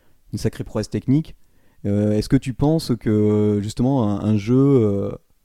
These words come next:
sur mobile peut être entièrement, euh, à voir, euh, de nos jours avec les mo-, devices qu'on a, avoir justement cette qualité graphique permanente comme il y a dans le village, euh,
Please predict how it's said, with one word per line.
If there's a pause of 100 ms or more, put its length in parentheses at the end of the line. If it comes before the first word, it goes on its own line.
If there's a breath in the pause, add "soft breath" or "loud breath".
(200)
sur
mobile
peut
être
entièrement,
euh,
à
voir,
euh, (180)
de
nos
jours
avec
les (360)
mo-,
devices
qu'on
a, (460 soft breath)
avoir
justement
cette
qualité
graphique
permanente (680)
comme
il
y
a
dans
le
village,
euh,